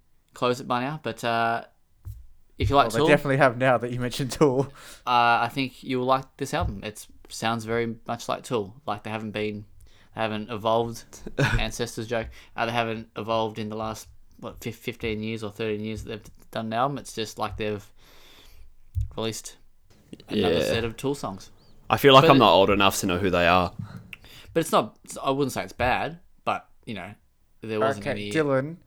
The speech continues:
Speaker 2: I'm the
Speaker 3: Yes.
Speaker 2: youngest one here, and I know who Tool are.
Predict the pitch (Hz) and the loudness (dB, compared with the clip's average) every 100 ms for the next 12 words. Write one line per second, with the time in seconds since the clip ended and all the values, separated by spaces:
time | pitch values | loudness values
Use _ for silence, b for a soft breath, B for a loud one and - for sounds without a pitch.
0 | _ - 165 190 165 143 143 139 143 131 | _ 0 2 2 4 4 2 -4 -2 -4
1 | 123 117 120 110 98 - 110 107 107 110 | -4 -6 -4 -4 -6 -6 -4 -2 0 -2
2 | 110 117 110 117 98 92 92 | -4 -6 -6 -8 -6 -8 -8